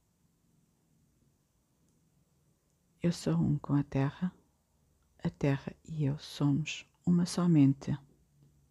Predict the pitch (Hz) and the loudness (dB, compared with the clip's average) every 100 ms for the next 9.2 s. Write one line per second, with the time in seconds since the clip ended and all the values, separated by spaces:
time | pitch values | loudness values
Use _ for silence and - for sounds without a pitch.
0 | _ _ _ _ _ _ _ _ _ _ | _ _ _ _ _ _ _ _ _ _
1 | _ _ - _ _ - - 165 - 156 | _ _ -20 _ _ -14 -10 -8 -2 -2
2 | - 151 147 156 - - - 151 156 - | 0 -2 0 -2 -4 -6 -4 -6 -4 -4
3 | 143 131 - 170 180 - 180 - 143 143 | -4 -6 -4 -4 -4 -4 -8 -4 -2 -2
4 | - _ _ _ - - - - _ 175 | -4 _ _ _ -20 -20 -20 -20 _ 2
5 | 175 175 180 175 175 165 165 175 - - | 4 4 4 2 0 -2 -2 -4 -8 -14
6 | - _ - 175 165 147 143 - _ 170 | -18 _ -2 2 4 2 -2 -8 _ -18
7 | - - 156 156 147 _ _ _ _ 180 | -12 -4 -4 -2 -6 _ _ _ _ -6
8 | 165 - 170 170 190 - - 131 123 - | -6 -2 -4 -2 -6 -6 -2 -2 -2 -4
9 | - | -6